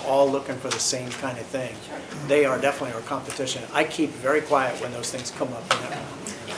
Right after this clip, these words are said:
Speaker 1: But
Speaker 2: There,
Speaker 1: you're right.
Speaker 2: it's, uh, frequently when a, a company is looking to expand and it's in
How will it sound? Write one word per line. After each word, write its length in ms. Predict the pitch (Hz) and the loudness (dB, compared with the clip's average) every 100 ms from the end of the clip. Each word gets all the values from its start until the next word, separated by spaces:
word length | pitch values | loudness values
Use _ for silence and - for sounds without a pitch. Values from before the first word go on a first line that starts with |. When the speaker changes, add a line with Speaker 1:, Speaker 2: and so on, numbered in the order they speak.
| - - - - - - - - - | -8 -10 -14 -16 -14 -14 -12 -10 2
Speaker 1:
But 60 | |
Speaker 2:
There, 120 | 233 - | 6 6
Speaker 1:
you're 100 | 143 | 6
right. 160 | 139 | 6
Speaker 2:
it's, 480 | - - - - - - - - - | 4 2 -4 -6 -6 -8 -6 -4 -2
uh, 300 | - - 208 | 0 0 0
frequently 440 | - 254 - 262 247 | -2 -2 -4 -4 -4
when 140 | - | -4
a, 420 | - - - - | -8 -10 -12 -10
a 240 | - - - | -10 -10 -8
company 380 | 226 262 233 220 | -4 0 0 -2
is 160 | 214 | -4
looking 300 | 233 - - | -6 -6 -10
to 80 | - | -10
expand 640 | 214 - - 226 208 - 185 | -10 -10 -6 -4 -2 -4 -6
and 80 | |
it's 200 | 180 - | -8 -8
in 240 | 202 196 | -6 -4